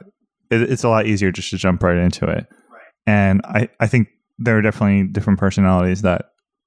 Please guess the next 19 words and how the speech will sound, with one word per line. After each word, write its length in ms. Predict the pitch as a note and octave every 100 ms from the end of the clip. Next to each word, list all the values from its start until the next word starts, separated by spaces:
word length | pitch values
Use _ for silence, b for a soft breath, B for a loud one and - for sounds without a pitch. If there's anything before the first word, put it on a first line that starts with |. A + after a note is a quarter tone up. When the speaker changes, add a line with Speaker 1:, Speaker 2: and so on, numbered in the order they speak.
| -
Speaker 1:
I 100 | G#2
mesh 340 | G2+ F#2+ -
with, 140 | F2+
like, 140 | - -
really, 680 | A2 G2+ G#2 A#2 A#2 G#2+ G2+
really 320 | F#2+ F#2 F#2
well, 320 | A1 - B1 -
like, 140 | B2
where 200 | - -
it's, 140 | - -
like, 160 | - - _ b b _
exponential, 920 | A#2 - - G#2 F#2+ F2+ - - - -
Speaker 2:
Right. 300 | B2+ A#2+ G2+ - -
Speaker 1:
w-, 200 | G#2+ - _
how 160 | - A#2
much 160 | G#2+ G2+
more 140 | G#2
productive 460 | - F2+ F2+ F#2+ E2+
and 240 | F2 F2+